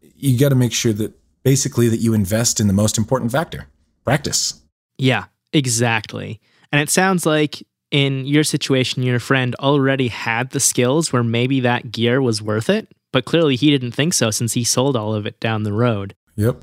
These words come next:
Speaker 2: But for the average person, it doesn't matter. I have two main guitars. I have an Epiphone Les Paul, which I think was four hundred fifty dollars or so about a decade ago.
Speaker 1: That one right behind you.
Speaker 2: Yeah, exactly.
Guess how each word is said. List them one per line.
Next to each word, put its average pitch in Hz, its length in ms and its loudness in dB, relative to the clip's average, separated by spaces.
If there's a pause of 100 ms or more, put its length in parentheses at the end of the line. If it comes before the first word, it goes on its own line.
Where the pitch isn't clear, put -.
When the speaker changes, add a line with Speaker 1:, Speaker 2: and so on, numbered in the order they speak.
(160)
Speaker 2:
But 170 280 0 (180)
for 151 220 0
the 143 160 -2
average 156 400 0
person, 117 580 -2 (320)
it 160 140 0
doesn't 135 320 0
matter. 113 400 -4 (420)
I 151 80 2
have 190 240 2
two 180 240 0
main 147 240 0
guitars. 120 800 -4 (140)
I 123 100 0
have 123 600 -2 (280)
an 123 100 -2
Epiphone 165 520 -2
Les 151 180 0
Paul, 117 340 -4
which 127 140 -2
I 117 40 0
think - 220 -4
was 110 120 -2
four 131 180 -2
hundred 131 240 -2
fifty 127 220 -4
dollars 110 280 -2
or 101 80 -4
so 107 400 -4
about 117 480 -2
a 120 60 -4
decade 110 420 -2
ago. 104 360 -4 (100)
Speaker 1:
That 104 160 2
one 110 160 4
right 113 160 4
behind 117 320 2
you. 104 100 2 (220)
Speaker 2:
Yeah, 143 240 2
exactly. 107 640 -4